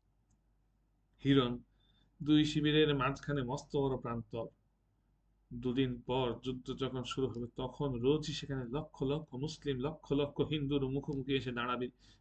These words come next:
মিলবে, লড়বে, মারবে, মরবে। কেবল আমাদের দুজনেরই আর কখনো দেখা হবে না, এও কি সম্ভব? আর দেরি করো না, আমি ঘন্টা শুনতে পেয়েছি, জোহরা বেগম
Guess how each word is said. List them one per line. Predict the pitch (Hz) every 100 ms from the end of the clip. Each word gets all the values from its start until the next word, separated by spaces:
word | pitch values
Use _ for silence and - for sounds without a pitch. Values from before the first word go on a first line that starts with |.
| -
মিলবে, | 135 139 127 131
লড়বে, | 131 135 123 123
মারবে, | 127 127 120 120
মরবে। | 120 117 117 - _ _ - - - _ _
কেবল | 131 120 120
আমাদের | 117 120 117
দুজনেরই | 113 - 120 127 127 120 117 _ _ _
আর | 120 113
কখনো | 117 117 - 123
দেখা | 117 117 - 123
হবে | 117 120
না, | 120 120 - _ -
এও | 131
কি | 143
সম্ভব? | 160 165 196 - 240 - _ _ _ _ _ _ _ _ _ -
আর | 143 131
দেরি | 135 139
করো | 135 139 143
না, | 123 165 _ _ _ _ _
আমি | 139 147
ঘন্টা | 147 165 160 156 156
শুনতে | - 147 147
পেয়েছি, | 139 139 - 131 - _ _ -
জোহরা | 120 147 160
বেগম | 147 151 160 147